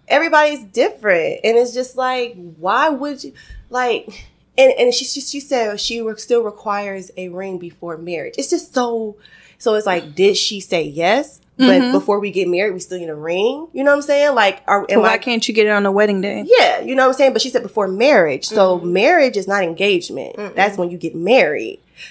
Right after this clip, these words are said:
Speaker 1: So
Speaker 2: Mm-hmm.
Speaker 1: you wanna just break it down into, like, being
Speaker 3: That,
Speaker 1: real
Speaker 3: yeah.
Speaker 1: analytical, then it's like,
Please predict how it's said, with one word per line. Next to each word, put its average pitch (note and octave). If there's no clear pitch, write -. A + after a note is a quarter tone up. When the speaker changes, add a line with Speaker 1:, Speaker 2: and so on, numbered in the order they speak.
Speaker 1:
So B3
Speaker 2:
Mm-hmm. A3+
Speaker 1:
you F#4+
wanna D4
just A#3
break A#3+
it G3
down A#3
into, G#3+
like, D#3+
being G#3+
Speaker 3:
That, A3
Speaker 1:
real A3+
Speaker 3:
yeah. G#3+
Speaker 1:
analytical, F#3
then F#3+
it's F#3+
like, F3